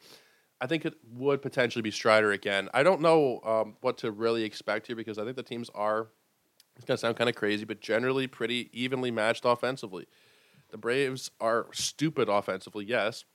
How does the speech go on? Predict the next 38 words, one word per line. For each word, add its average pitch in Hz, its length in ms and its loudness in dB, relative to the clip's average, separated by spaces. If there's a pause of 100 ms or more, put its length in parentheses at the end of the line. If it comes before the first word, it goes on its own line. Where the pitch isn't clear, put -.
but 107 100 -4
we're 113 80 -6
talking 139 300 2
about 123 100 0
a - 20 -20
Phillies 123 300 -4
team 117 380 -10
that 110 100 -2
has 110 220 -4
Trey 117 180 -4
Turner, 123 300 -6
Castellanos, 117 720 -4
Schwarber, 110 460 0
Stott, 107 640 0
Bohm, 107 280 -4
Realmuto, 104 500 0
Harper. 101 460 0 (1000)
Ridiculous 139 480 0
depth 95 260 0
as 95 120 -6
well. 92 260 -2 (640)
So - 20 -20
it's 131 80 -8
kind 170 160 0
of 165 60 0
a 147 60 4
wash. 131 320 4
The - 80 -8
pitching 208 440 -2 (140)
at 135 100 -16
this 165 140 -8
point 156 340 -2
would 147 220 -4
favor 147 340 -6
the, 151 220 -16 (120)
uh, 135 220 4
the 135 140 -8
Phillies. - 340 -6